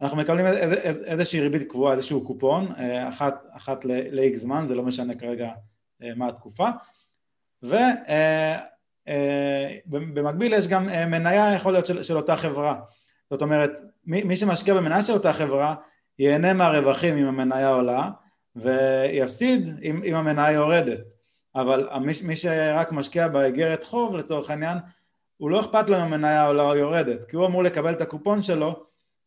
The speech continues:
את התשלום, אה, את הריבית על ההלוואה, כל עוד, אה, מי שנותן לו את ההלוואה מצליח לעמוד בזה. וגם כאן, כל עוד, אה, העסקה מת-, העסקה מצליחה, ולא, לא אגיד, לא רק מצליחה, אלא לא נכשלת באחוז ניכר,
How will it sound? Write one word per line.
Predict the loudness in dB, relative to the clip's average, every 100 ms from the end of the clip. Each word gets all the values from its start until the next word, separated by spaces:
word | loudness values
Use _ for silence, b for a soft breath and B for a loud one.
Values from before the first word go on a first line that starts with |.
| -10
את | -6
התשלום, | -4 -4 0 0 0 -6 -10
אה, | -8 -4 -4
את | -2
הריבית | -2 -2 0
על | 0
ההלוואה, | 2 2 0 -2 -2 -6 B B _
כל | 0 4
עוד, | 6 4 2 -10 -8
אה, | 0 4 4 4 0 -2
מי | -4
שנותן | -4 -4 -4
לו | -2
את | 0
ההלוואה | 0 2 0 0
מצליח | -4 -2 -2 0
לעמוד | 0 0 -2
בזה. | -2 -6 -6
וגם | -2 -2 0
כאן, | 0 -2 -4 B B _
כל | 4 6 6
עוד, | 6 2 -6 b b -6
אה, | -2 0 0
העסקה | -2 -2 -2
מת-, | -2 -4 -8 -4
העסקה | -4 -4 -4
מצליחה, | -4 -2 -2 0 0 0 -4 -16 _ _ _
ולא, | -6 -4 -2
לא | -2
אגיד, | -2
לא | 0 2
רק | 2
מצליחה, | -2 -4 -2 -2 -4 B B _
אלא | 0 2 2
לא | 4 4
נכשלת | 2 -2 -8 -2 4 4 4 -2 -8 _ _
באחוז | -2 -2 0 -4 -2
ניכר, | -2 2 4 2